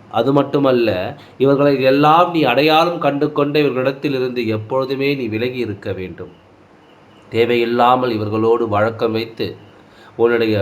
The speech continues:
பிரச்சனைகளுக்கு எல்லாம் நீயே காரணமாகி விடாதே. எல்லா சூழ்நிலைகளும் என் குழந்தையை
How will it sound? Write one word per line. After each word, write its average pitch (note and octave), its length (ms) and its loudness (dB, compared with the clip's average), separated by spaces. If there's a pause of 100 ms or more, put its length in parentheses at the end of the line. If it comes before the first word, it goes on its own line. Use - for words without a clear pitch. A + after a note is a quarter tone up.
(240)
பிரச்சனைகளுக்கு A#2 720 -2
எல்லாம் G#2+ 440 2
நீயே A2+ 420 0
காரணமாகி G#2+ 680 -2
விடாதே. F#2 440 -6 (440)
எல்லா A#2 300 2 (120)
சூழ்நிலைகளும் B2+ 680 0
என் A2 200 0
குழந்தையை B2 480 2